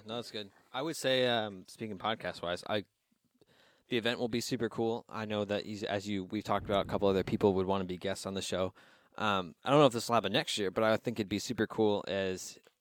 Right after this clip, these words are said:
uh, you know, a lot of people in the, in, in the church world that are starting new churches and are being new. If we took this show on the road, man.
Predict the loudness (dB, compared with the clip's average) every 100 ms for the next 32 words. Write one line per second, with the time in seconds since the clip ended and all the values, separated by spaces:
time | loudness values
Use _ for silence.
0 | -8 -2 0 0 -2 2 2 4 2 0
1 | -4 -2 -2 -2 -4 -8 -12 _ -14 -12
2 | -12 -16 -16 -14 -12 -10 -6 -6 -4 -2
3 | -2 -2 -4 -4 -6 -2 -2 -2 -8 -10
4 | -10 -8 -10 -10 -10 -12 -8 -8 -8 -14
5 | -20 -20 _ -8 -6 -4 -4 -2 0 2
6 | 0 0 2 2 0 -10 -12